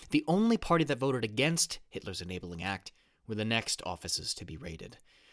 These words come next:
Their members either joined the Nazis out of fear or would be arrested. After that, all other parties followed. Even the other nationalist parties, who were already voting with Hitler,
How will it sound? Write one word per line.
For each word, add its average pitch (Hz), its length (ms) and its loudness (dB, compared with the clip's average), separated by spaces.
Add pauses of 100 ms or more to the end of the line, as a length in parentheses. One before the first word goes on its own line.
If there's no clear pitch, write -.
(100)
Their 127 100 4
members 135 460 4
either 123 340 4
joined 135 480 2
the 131 200 2
Nazis 120 380 0
out 98 140 -2
of 92 60 -6
fear 139 480 4 (500)
or 113 120 -2
would 104 100 -2
be 98 160 -2
arrested. - 560 0 (760)
After 95 260 -2
that, 110 280 4 (340)
all 123 360 8
other 107 240 0
parties 92 480 -2
followed. 80 580 -10 (400)
Even 214 240 4
the 170 140 8
other 131 180 4
nationalist 107 640 2
parties, 76 380 -8
who 139 80 -2
were 147 160 6
already 160 380 4
voting 123 420 2
with 92 140 -4
Hitler, 90 340 -8